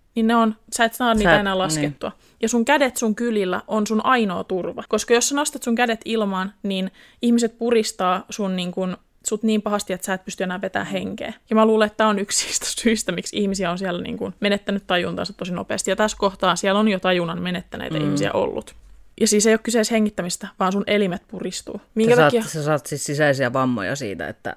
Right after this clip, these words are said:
Speaker 2: sun kaikki elimet
Speaker 1: Jep.
Speaker 2: puristuu kasaan sinne.
Speaker 1: Niin, ja siis oikeasti se, että sä pystyt pitää käden tälleen, niin tää oikeasti suojaa tosi paljon
Speaker 2: Mm.
Speaker 1: sua.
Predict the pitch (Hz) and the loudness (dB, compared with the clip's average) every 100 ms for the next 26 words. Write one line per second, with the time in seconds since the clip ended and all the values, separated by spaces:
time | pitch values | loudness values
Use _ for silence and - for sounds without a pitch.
0 | _ - 120 110 - 101 110 110 - - | _ -10 -6 -6 -4 -6 -4 -4 -2 0
1 | 120 117 - 85 107 - 113 151 127 131 | 0 -2 -6 -8 -8 -8 -8 -8 -8 -4
2 | 240 247 247 233 240 240 240 247 240 214 | -2 -2 -2 -2 -2 0 0 0 -4 0
3 | 226 226 214 214 - 214 202 - 190 190 | 0 0 -6 -8 -6 -4 -2 -2 -4 -6
4 | - 185 170 185 - 214 208 208 202 - | -4 -4 -4 -6 -10 -4 0 0 -2 -8
5 | - 202 185 185 190 180 196 165 160 151 | -4 0 0 -2 -6 -2 0 2 2 0
6 | 175 | -2